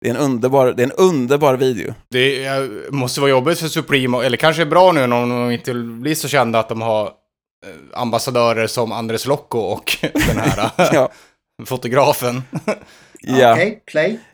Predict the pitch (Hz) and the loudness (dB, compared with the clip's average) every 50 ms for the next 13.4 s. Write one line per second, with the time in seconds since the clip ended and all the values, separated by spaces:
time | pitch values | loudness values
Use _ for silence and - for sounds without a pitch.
0 | _ - - 117 120 123 127 127 127 139 135 135 139 175 196 208 214 220 214 214 | _ 2 2 4 4 4 0 0 2 4 6 6 6 6 6 6 6 6 6 4
1 | - - 135 135 139 147 143 143 - - 175 170 160 - 151 143 160 147 135 131 | 4 4 4 2 2 2 0 -2 0 0 -2 -2 -2 -4 -6 -4 -2 -2 -2 -2
2 | 127 - 143 135 - 127 127 - 151 143 135 120 101 92 85 117 - - - _ | -4 -4 -8 -8 -8 -8 -6 -4 -4 -2 -2 -4 -4 -4 -6 -8 -8 -12 -20 _
3 | _ _ - - 123 131 143 131 139 131 - 120 113 - 110 107 104 110 - - | _ _ -4 -2 0 2 2 2 2 2 0 -2 -4 -6 -8 -8 -8 -10 -10 -14
4 | _ _ _ _ _ _ _ - 175 240 240 - - - - - 104 101 101 101 | _ _ _ _ _ _ _ 0 0 0 0 -2 -8 -12 -8 -6 -4 -4 -4 -4
5 | 101 104 104 - 127 123 131 131 - - 139 - 170 156 139 160 151 147 139 156 | -4 -6 -6 -4 -2 -2 -2 0 -2 -2 -2 -2 -2 -2 -2 -2 -4 -4 -4 -4
6 | 139 147 139 - 143 135 - - - - 170 190 - - 202 196 - 214 214 202 | -4 -4 -4 -4 -8 -10 -10 -10 -4 0 0 0 2 2 2 0 2 4 4 4
7 | 202 202 175 170 180 190 196 185 - 208 208 196 196 185 - 208 196 190 180 - | 4 2 0 -2 -2 -2 -2 0 0 0 0 0 -2 0 2 2 2 4 4 2
8 | 202 185 180 - - 240 226 180 - 139 123 113 117 110 104 - 165 190 185 185 | 2 0 0 -2 -4 -2 -2 -2 -2 -4 -6 -4 -4 -4 -4 -2 -4 -4 -2 -2
9 | 202 180 143 117 98 98 - _ _ _ _ _ _ - 139 156 175 196 196 190 | -2 -2 -2 -4 -4 -6 -10 _ _ _ _ _ _ -8 -4 -2 0 0 0 0
10 | 170 160 156 156 - - 143 139 147 - 180 165 165 170 165 156 156 135 123 139 | 0 -2 -4 -6 -6 -2 2 2 4 4 4 2 2 2 0 0 0 0 4 4
11 | 135 131 131 131 131 127 131 147 156 160 - 165 - 127 113 117 117 120 117 - | 6 6 6 4 4 4 4 6 6 4 2 2 0 -2 -2 0 -2 -2 -4 -4
12 | - - 117 113 - - 110 104 - - 107 107 113 117 117 120 120 110 - _ | -4 -4 -4 -4 -4 -4 -6 -4 -2 -2 -2 0 0 0 0 0 -2 -4 -8 _
13 | _ _ - - - 127 127 | _ _ -10 -4 0 0 2